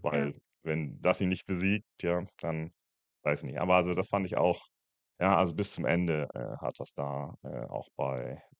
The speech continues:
Speaker 2: bei Rhodes gegen, äh, Cena da gut geklappt.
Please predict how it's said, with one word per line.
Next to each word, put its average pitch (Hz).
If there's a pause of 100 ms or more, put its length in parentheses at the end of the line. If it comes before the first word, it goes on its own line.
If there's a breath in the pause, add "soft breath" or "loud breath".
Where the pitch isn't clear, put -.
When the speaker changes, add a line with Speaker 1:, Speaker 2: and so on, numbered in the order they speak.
Speaker 2:
bei 76
Rhodes 78
gegen, 67 (160)
äh, 53 (380)
Cena 85 (220)
da 78
gut -
geklappt. -